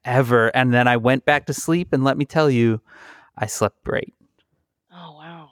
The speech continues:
Speaker 2: I mean, honestly, that's inspirational 'cause I don't have a <laughs> plan for my retirement at all. And I think I could hack it. I mean, like, I, when I worked there, like, just t-, for the internship, like, literally, like, selling stuff in Tomorrowland,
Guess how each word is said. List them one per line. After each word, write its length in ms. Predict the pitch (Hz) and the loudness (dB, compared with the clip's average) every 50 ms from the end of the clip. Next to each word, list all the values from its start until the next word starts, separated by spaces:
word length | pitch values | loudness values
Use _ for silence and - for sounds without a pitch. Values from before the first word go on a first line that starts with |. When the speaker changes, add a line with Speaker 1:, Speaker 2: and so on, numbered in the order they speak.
| _ _ | _ _
Speaker 2:
I 60 | 202 214 | -6 -4
mean, 320 | 220 220 214 202 196 - - _ _ | -2 0 0 -2 -4 -8 -12 _ _
honestly, 520 | 190 196 214 247 277 - - 294 294 294 - _ _ _ | -6 -4 -2 -2 -2 -2 -2 -4 -4 -4 -6 _ _ _
that's 280 | 202 196 233 - - | -6 -4 -4 -6 -6
inspirational 640 | - 226 262 - - 214 208 196 - 190 175 156 151 | -14 -20 -20 -16 -10 -8 -8 -8 -6 -6 -6 -6 -6
'cause 180 | - - 170 190 | -8 -10 -4 0
I 100 | 196 220 | 2 2
don't 180 | 233 240 220 | 4 4 4
have 120 | 208 202 190 | 2 0 0
a 60 | 190 | 0
<laughs> 60 | 185 | 2
plan 240 | 160 226 202 196 214 | 4 4 4 4 2
for 120 | - - | -2 -2
my 140 | 208 180 175 196 | -2 0 2 2
retirement 640 | 190 202 185 - 190 190 185 185 185 185 - - _ _ _ _ _ | 2 0 0 0 0 0 0 0 -2 -4 -6 -6 _ _ _ _ _
at 200 | 160 170 190 185 | -2 -2 0 2
all. 320 | 175 190 196 185 151 - - _ _ _ _ - | 4 4 4 4 2 0 -6 _ _ _ _ -8
And 120 | 175 175 | -2 -2
I 100 | 180 202 208 | 0 0 0
think 200 | 277 320 330 359 | -2 -2 0 0
I 120 | 330 320 | 0 0
could 140 | - 262 240 | 0 -2 0
hack 280 | 214 220 240 285 - - | 2 2 0 0 0 -2
it. 140 | 165 - - | -6 -4 -4
I 60 | 185 | -4
mean, 280 | 202 220 233 233 233 233 | -2 0 0 0 2 0
like, 180 | 233 226 220 - _ - - _ _ - | 0 0 -2 -6 _ -20 -20 _ _ -6
I, 300 | 208 220 240 262 254 233 | -2 0 2 2 2 2
when 180 | 214 226 226 | 2 2 2
I 100 | 247 262 | 2 4
worked 320 | 262 247 240 226 _ _ _ | 4 2 2 0 _ _ _
there, 520 | 208 208 202 196 196 196 190 190 180 - - _ _ _ _ | -2 0 2 4 4 4 4 4 2 0 -2 _ _ _ _
like, 160 | 190 175 165 - | -10 -10 -8 -4
just 360 | - 190 196 - - _ - - _ _ - 185 175 _ | -2 -2 -2 -2 -4 _ -20 -20 _ _ -20 -20 -20 _
t-, 100 | - 185 | -20 -20
for 180 | - - 214 190 | -10 -6 -2 0
the 120 | 180 170 | 0 2
internship, 600 | 196 202 226 208 - 185 175 170 - 175 165 - _ | 2 2 0 0 -4 -6 -6 -4 -2 -4 -4 -4 _
like, 160 | 170 160 160 - | -4 -4 -2 0
literally, 360 | 170 170 175 175 175 170 165 | 0 2 4 4 4 4 4
like, 160 | 160 156 - | 2 0 0
selling 340 | - - 165 180 170 165 170 | -4 -4 0 0 0 -2 -2
stuff 300 | - - 170 160 160 - - | -6 -4 -4 -4 -4 -4 -4
in 260 | 170 160 160 160 165 | -6 -4 -4 -6 -12
Tomorrowland, 720 | - - 175 185 185 185 175 165 160 156 156 156 156 151 | -10 -4 -2 0 2 2 2 2 2 2 2 0 -2 -4